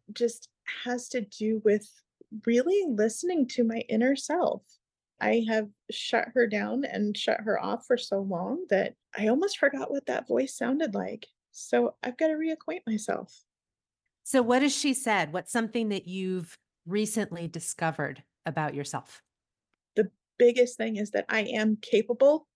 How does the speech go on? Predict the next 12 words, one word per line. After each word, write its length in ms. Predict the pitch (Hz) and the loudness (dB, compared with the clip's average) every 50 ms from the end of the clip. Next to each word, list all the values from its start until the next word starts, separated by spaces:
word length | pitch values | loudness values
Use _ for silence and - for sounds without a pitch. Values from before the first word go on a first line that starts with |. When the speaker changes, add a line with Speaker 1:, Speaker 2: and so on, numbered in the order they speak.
| _ _ _ _ - | _ _ _ _ 0
Speaker 1:
of 220 | 214 214 190 - | 2 2 0 0
being 220 | - 233 240 233 | 0 0 0 2
vulnerable. 540 | 208 247 302 349 320 214 165 - 175 - 220 - _ _ _ _ _ _ _ _ _ _ _ - | 2 2 2 2 0 -4 -4 -6 -10 -12 -14 -16 _ _ _ _ _ _ _ _ _ _ _ 0
I 160 | 214 220 220 | 2 4 4
always 380 | - - 202 226 240 269 269 - | 4 4 4 4 4 2 0 -4
associated 640 | - 240 - - 196 220 214 - 226 254 254 254 240 | -6 -6 -2 -2 -2 -2 0 0 0 0 0 0 -2
it 100 | 226 - | -2 -4
with 140 | - 202 202 | -4 -4 -4
a, 180 | 214 208 196 - _ _ | -4 -6 -6 -10 _ _
with 220 | - 202 214 196 226 | -2 -2 0 0 0
a 40 | |
negative 520 | 214 202 175 190 190 185 214 247 214 247 | 0 0 -2 -2 -2 0 2 4 4 2